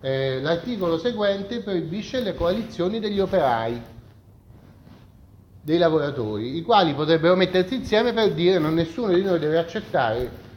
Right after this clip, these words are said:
un salario meno di ottocento euro al mese", perché così il produttore non troverà nessuno che gli cuce le suole delle scarpe e noi. Oppure potremmo dire:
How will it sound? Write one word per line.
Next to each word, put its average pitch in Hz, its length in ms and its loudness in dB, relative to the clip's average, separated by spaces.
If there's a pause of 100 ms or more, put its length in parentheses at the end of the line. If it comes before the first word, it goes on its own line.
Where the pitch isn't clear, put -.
un 143 400 -4
salario 123 680 -2
meno 151 500 -4
di 123 180 -6
ottocento 110 560 -10
euro 98 180 -6
al 90 80 -12
mese", - 360 -18 (180)
perché 151 760 -10
così 156 440 -6 (220)
il 131 140 -10
produttore 127 680 -6
non 120 160 -6
troverà 120 320 -2
nessuno 139 420 -6
che 104 100 -8
gli 107 140 -8
cuce 117 280 -8
le 104 60 -10
suole 131 220 -4
delle 165 200 -6
scarpe 101 580 -10
e 107 60 -12
noi. 95 180 -12
Oppure 240 640 2
potremmo 190 480 -2
dire: 175 600 -2